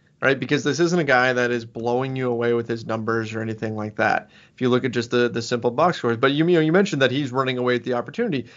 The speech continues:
This is what he does. This is a guy who went undrafted out of college. He had to fight his way up through the G League. So anytime you get an opportunity, you've got to be ready for it. And that's what he did last year when he came in and shot forty-eight percent from three. Now, obviously, he's not doing that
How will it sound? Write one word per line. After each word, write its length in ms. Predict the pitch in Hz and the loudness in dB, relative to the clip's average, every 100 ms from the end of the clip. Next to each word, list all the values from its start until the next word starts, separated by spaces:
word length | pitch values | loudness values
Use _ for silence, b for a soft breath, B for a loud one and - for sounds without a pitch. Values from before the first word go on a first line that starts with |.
| B | B
This 180 | 247 247 | -4 0
is 120 | 175 | 0
what 180 | 135 160 | 4 2
he 100 | 127 | 4
does. 480 | 127 - - - - _ _ _ - | 2 2 0 -8 -18 _ _ _ -6
This 160 | 170 | -2
is 120 | 202 147 | 0 2
a 40 | |
guy 200 | 143 127 | 2 2
who 140 | 131 | 0
went 220 | 135 127 - | -2 -4 -2
undrafted 680 | 131 120 120 113 117 143 | -4 -2 -2 -2 -4 -2
out 120 | 123 113 | -2 -2
of 60 | |
college. 460 | 113 113 127 185 - _ _ _ _ _ | -6 -4 -4 -6 -18 _ _ _ _ _
He 120 | 143 | 2
had 120 | 135 | 2
to 60 | 117 | 2
fight 220 | 120 139 | 0 0
his 120 | 147 | 0
way 160 | 139 143 | 0 0
up 160 | 135 | -2
through 160 | - 135 | -6 -4
the 80 | 120 | -4
G 200 | 123 120 | -4 -2
League. 180 | 131 131 | -2 -2
So 140 | 139 | -2
anytime 480 | 165 202 220 151 135 | 2 0 0 -4 -4
you 120 | 127 | -4
get 120 | 131 | -2
an 80 | 120 | -2
opportunity, 500 | 113 - 208 220 120 | -6 -4 -4 -4 -4
you've 280 | 117 175 139 | -4 -4 0
got 140 | 135 | 0
to 60 | 117 | 0
be 100 | 113 | -2
ready 240 | 113 202 | -2 -2
for 240 | 214 120 - | -2 -6 -8
it. 100 | - b b b | -14 b b b
And 100 | 143 | 4
that's 160 | 143 139 | 4 2
what 100 | 131 | 0
he 80 | |
did 140 | 131 120 | 2 2
last 300 | 117 101 - | 0 -4 -4
year 300 | 123 214 - b b | -2 -2 -6 b b
when 140 | 139 131 | -6 -2
he 60 | |
came 200 | 143 139 | 0 0
in 60 | 135 | 0
and 80 | 123 | 0
shot 220 | 139 120 | -2 0
forty-eight 340 | 135 131 139 | -2 -2 -4
percent 320 | 135 123 135 117 | -6 -4 -4 -6
from 140 | 113 | -8
three. 260 | 117 143 185 | -2 0 0
Now, 140 | 127 | 0
obviously, 320 | 120 127 123 | -2 -2 -4
he's 160 | 113 117 | -4 -2
not 180 | 117 110 | -2 -2
doing 220 | 120 117 | -2 0
that 240 | 113 110 | 0 -2